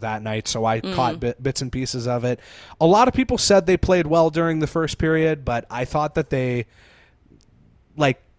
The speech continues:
Speaker 1: th-, they were just okay. <laughs>
Speaker 2: Yeah.
Speaker 1: You know, like, it,
Speaker 2: Yeah.
Speaker 1: it's, it's in the same way that, like, you know, yes, they played well in comparison to the second and third period, but it's,
Speaker 2: Yeah.
Speaker 1: um,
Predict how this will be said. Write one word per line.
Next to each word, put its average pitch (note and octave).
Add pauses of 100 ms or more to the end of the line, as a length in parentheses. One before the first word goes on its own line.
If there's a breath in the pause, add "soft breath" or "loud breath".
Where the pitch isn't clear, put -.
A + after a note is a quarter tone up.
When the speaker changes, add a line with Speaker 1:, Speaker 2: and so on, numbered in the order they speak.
(140)
Speaker 1:
th-, D3
they E3+
were D#3
just -
okay. G2+ (360)
<laughs> -
Speaker 2:
Yeah. F3
Speaker 1:
You G3+
know, F3
like, D#3 (280 loud breath)
it, -
Speaker 2:
Yeah. G3+ (360 soft breath)
Speaker 1:
it's, F3
it's F#3
in G3+
the G3
same F#3
way D#3+
that, C#3 (140)
like, C3 (240)
you C#3+
know, A2
yes, E3
they C#3+
played F3
well C#3+
in C3
comparison B2+
to A#2
the A2
second A2+
and F#2+
third A#2+
period, A#2
but G#2+
it's, -
Speaker 2:
Yeah. D3 (460 loud breath)
Speaker 1:
um, D#3